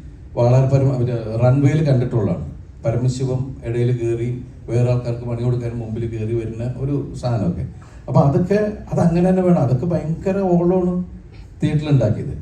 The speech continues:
കാരണം വെച്ചിട്ടുണ്ടെങ്കിൽ എനിക്ക് തോന്നുന്നത് ഇപ്പോഴത്തെ, ഇപ്പൊ വന്നിരിക്കുന്ന തലമുറ ഇതുപോലെ നമ്മൾ സ്ക്രീനിൽ അങ്ങനെ വിളയാ-, ആടി വിളയാടുന്ന ഒരു സംഭവം സ്ക്രീനിൽ കണ്ടിട്ടില്ല, ടി വിയിൽ കണ്ടിട്ടുണ്ടാവും. എനിക്ക് തോന്നുന്നു എട്ട് പത്ത് വർഷമായിട്ട്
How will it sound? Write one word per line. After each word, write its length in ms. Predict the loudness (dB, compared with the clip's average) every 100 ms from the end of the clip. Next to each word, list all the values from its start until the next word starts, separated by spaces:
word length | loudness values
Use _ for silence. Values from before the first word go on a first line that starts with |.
| -14 -10
കാരണം 140 | -2 0
വെച്ചിട്ടുണ്ടെങ്കിൽ 420 | 0 0 0 0
എനിക്ക് 200 | 0 0 0
തോന്നുന്നത് 360 | 0 -2 -2 -2 -2
ഇപ്പോഴത്തെ, 520 | -4 4 4 4 0 -4 -6 -14 -16 -10
ഇപ്പൊ 340 | -10 -10 -4 -2 -2 0
വന്നിരിക്കുന്ന 460 | 2 2 2 0 0
തലമുറ 320 | 0 0 -6 -4
ഇതുപോലെ 340 | -4 0 0 0 -2 -2
നമ്മൾ 260 | -2 0 0
സ്ക്രീനിൽ 680 | -2 -4 -2 0 2 2 2 2 -2 -10 -10 -2
അങ്ങനെ 400 | 0 4 4 4
വിളയാ-, 580 | 4 4 4 2 0 -4 -6
ആടി 160 | -2 0
വിളയാടുന്ന 680 | 2 2 2 2 0 0 2
ഒരു 140 | 2 0
സംഭവം 440 | -4 -4 -4 -2 -4 -8 -16 -18 -18 -12 -12
സ്ക്രീനിൽ 440 | -2 0 2 2 2
കണ്ടിട്ടില്ല, 300 | 2 0 -4 -4
ടി 100 | -2
വിയിൽ 160 | 2 2 2
കണ്ടിട്ടുണ്ടാവും. 420 | 0 -2 -2 -4 -6 -14 -6
എനിക്ക് 160 | -4 0
തോന്നുന്നു 200 | 0 0
എട്ട് 140 | 2
പത്ത് 200 | 2 2
വർഷമായിട്ട് 680 | 0 0 -2 -2 -2 -2